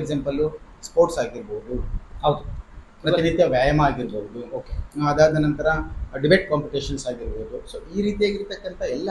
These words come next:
Speaker 1: ಆಕ್ಟಿವಿಟೀಸ್ ಅನ್ನು ಸಹ ನಾವು ನಮ್ಮ ಕೋಚಿಂಗ್ ಸೆಂಟರ್ ಅಲ್ಲಿ ಮಾಡೋದ್ರ ಜೊತೆಗೆ ಅವರ ಒಂದು ಸರ್ವಾಂಗೀಣ ಬೆಳವಣಿಗೆ ಸರ್.
Speaker 2: ಎಸ್.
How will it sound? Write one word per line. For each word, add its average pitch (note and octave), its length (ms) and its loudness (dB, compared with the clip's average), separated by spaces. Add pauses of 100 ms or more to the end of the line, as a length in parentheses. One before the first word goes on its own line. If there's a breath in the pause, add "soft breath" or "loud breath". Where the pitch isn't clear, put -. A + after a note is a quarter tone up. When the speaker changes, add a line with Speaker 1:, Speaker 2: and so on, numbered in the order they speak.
Speaker 1:
ಆಕ್ಟಿವಿಟೀಸ್ E3+ 460 -10
ಅನ್ನು D3 200 -6
ಸಹ - 180 -10
ನಾವು C3 240 2
ನಮ್ಮ B2+ 240 4
ಕೋಚಿಂಗ್ - 220 2
ಸೆಂಟರ್ - 200 4
ಅಲ್ಲಿ A2+ 180 -4
ಮಾಡೋದ್ರ G#2+ 500 -4
ಜೊತೆಗೆ C#3 680 -2 (680 soft breath)
ಅವರ E3 220 4
ಒಂದು D3 360 4
ಸರ್ವಾಂಗೀಣ F3 800 2
ಬೆಳವಣಿಗೆ B2+ 440 2
ಸರ್. - 400 -12
Speaker 2:
ಎಸ್. - 320 -12